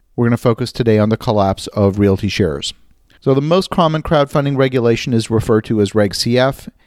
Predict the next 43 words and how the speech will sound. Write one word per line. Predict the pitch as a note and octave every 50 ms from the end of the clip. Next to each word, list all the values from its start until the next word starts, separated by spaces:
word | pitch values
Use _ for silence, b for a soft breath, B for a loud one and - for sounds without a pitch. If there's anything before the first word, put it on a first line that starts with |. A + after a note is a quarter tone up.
| _ _ -
and | D#3 D#3 E3 E3
it | - -
limits | D#3 D3 C#3+ C#3+ - -
the | E3+ D3+
size | - C#3 A#2+ B2 B2 C3
of | D3 C3+
a | D3
raise | C3+ B2 A2+ A2 A2 A2+ G#2+ -
to | - C3+
just | A#2+ - B2+ A#2+ - - B2+
over | A#2+ A2+ A#2 A#2+
one | A2 A2 A2 A2 A2
million | G#2+ G#2+ A2 G#2+ G#2
dollars | G#2 G2 G2 G2 G2+ G2+ - A#2
in | A2
a | A2 A2
twelve-month | - - G#2+ G2 F#2+ G#2 F#2+ F#2 -
period. | - - B2+ A2 G2 E2 C#2+ - - - _ _ _ _ _ _ _
Under | - E3+ E3+
this | F#3 G3 F3+ - -
rule, | E3 D#3+ D#3
the | D3+
sponsors | - - D#3 C#3 C#3 C#3+ - D3+ C#3+
can | - - D#3+ C#3
advertise | - B2+ B2+ B2+ C3+ B2+ - - A#2+ B2 B2 -
their | - C#3+ - -
offering | A#2 A2+ A2 - - A#2+ A#2 A#2+ b b b b b b b b b b _ -
only | C3+ C#3+ D3+ D#3+ E3 - -
on | - A#2+ A#2+ A#2+ B2 B2 -
approved | - B2+ - - - A#2+ A#2 A2 _
portals. | - C#3 C#3 B2+ G#2 E2 - -
These | A#2 A2+ A#2 -
portals | - - C3 B2 B2 B2 A#2+ -
have | - B2 A#2+ - -
to | C#3 B2+
be | C3 C3+
approved | C#3 C#3 - - B2 A2 A2 G#2+ - - b b b b b b b b -
by | - A2 G#2+ G#2+ G#2
the | A2
Securities | - - A2+ - A#2+ G#2 G2 G2+ -
and | A2 G2+
Exchange | G2 - - A#2+ A2 A2 -
Commission. | - A#2 G2 F2 - - - C2